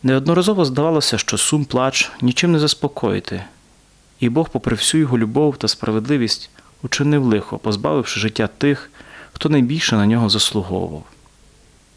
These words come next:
Тепер я їх розумію. Добре розумію, що історія про Еноха, якого Господь забрав з-поміж грішних людей, позбавивши таким чином земного терпіння,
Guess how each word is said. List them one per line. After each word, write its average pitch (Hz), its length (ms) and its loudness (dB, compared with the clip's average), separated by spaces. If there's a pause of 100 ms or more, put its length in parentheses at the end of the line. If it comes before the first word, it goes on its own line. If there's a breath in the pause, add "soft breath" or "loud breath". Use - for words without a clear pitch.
(320)
Тепер 165 320 -2
я 107 100 2
їх 110 240 -2
розумію. 92 540 -2 (840 loud breath)
Добре 113 420 -2
розумію, 101 640 2 (560)
що - 220 -2
історія 135 380 0
про - 200 -4
Еноха, 117 520 0 (400 loud breath)
якого 143 300 2
Господь 135 420 0
забрав 135 400 -2
з-поміж 110 380 -2
грішних 110 480 -2
людей, 127 300 0
позбавивши 117 600 0
таким 120 320 0
чином 127 340 2
земного 117 400 2
терпіння, 131 600 0